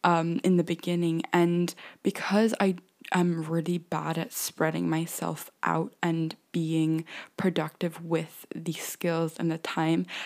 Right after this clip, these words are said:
that I have and the energy, I use up all of my creativity, all my energy at once, and then I kind of get into this really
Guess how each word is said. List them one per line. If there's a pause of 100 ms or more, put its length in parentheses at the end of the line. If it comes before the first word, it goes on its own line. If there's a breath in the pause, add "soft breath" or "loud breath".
(120)
that
I
have
and
the
energy, (720 loud breath)
I
use
up
all
of
my
creativity,
all
my (100)
energy
at
once, (540)
and
then (840 loud breath)
I
kind
of
get
into
this
really